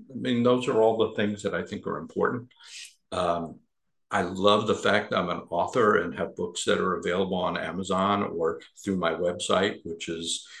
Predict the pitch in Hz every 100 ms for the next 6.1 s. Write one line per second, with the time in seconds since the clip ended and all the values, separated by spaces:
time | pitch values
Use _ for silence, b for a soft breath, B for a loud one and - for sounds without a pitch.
0 | B - 80 - 98 95 95 87 101 82
1 | 82 87 82 90 - - 87 82 - -
2 | 87 104 104 - - _ 85 85 - 80
3 | 78 - 78 78 90 90 90 95 - B
4 | B - 90 95 98 - 90 87 - _
5 | _ 85 85 80 82 82 78 78 78 82